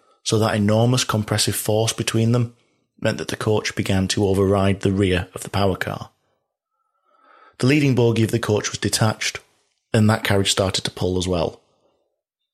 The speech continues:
At the same time, this overriding meant that the rear of the power car was crushed, but more disastrously,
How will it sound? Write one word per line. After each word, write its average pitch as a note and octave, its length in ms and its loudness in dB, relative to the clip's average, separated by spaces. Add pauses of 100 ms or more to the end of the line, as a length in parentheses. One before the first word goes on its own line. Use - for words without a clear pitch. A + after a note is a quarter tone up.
(280)
At E3 100 0
the B2+ 60 0
same D#3+ 260 2
time, C3+ 320 2
this B2+ 160 2
overriding A2+ 600 4
meant G#2+ 180 2
that - 140 -2
the A2+ 100 2
rear A#2 300 4
of A2 80 -2
the - 80 -4
power A2+ 260 2
car A#2 300 2
was G#2 160 0
crushed, - 500 -2
but - 180 -4 (260)
more G#2+ 200 4
disastrously, G2+ 840 0